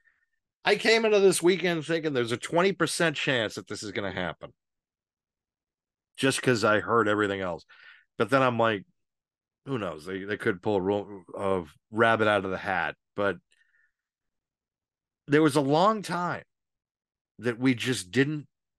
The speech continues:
or I just didn't feel like that, that old cliche that they have told us so many times,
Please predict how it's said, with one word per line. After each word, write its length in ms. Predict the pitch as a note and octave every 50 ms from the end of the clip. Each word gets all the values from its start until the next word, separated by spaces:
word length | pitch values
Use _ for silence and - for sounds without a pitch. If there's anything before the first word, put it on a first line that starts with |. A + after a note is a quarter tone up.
| -
or 200 | - A#2 A2+ G#2 -
I 220 | C3 C#3+ D#3+ D#3+
just 280 | C3+ B2 D3 C3+ - -
didn't 280 | A2+ C3 C3+ C#3 G#2 -
feel 240 | - - C#3 C3
like 320 | A2+ G2 G2 G2+ G#2 G2 - _
that, 220 | - F#2+ F#2+ F#2 F2+ _ _ _ _ _ _ _ _ _ _ _ _ _ _ _ _ _ _
that 220 | G#2 G#2 A#2 A#2
old 280 | A#2+ B2 C#3 C#3+ C3 -
cliche 800 | - - D3 C#3 C3+ - - - D#3+ D#3 C#3+ A2+ G2+ G#2 A2
that 160 | G#2+ G2+ F#2 -
they 220 | - G#2+ G#2+ G2+
have 180 | G2+ G#2 F2+ -
told 300 | - - B2 B2 A#2 G#2+
us 120 | G#2 -
so 300 | - - - C3+ C3+ D#3
many 180 | F3 F3 F3 E3
times, 600 | - C#3+ C#3+ C3 A#2+ A2 G2 F#2+ E2 D2+ -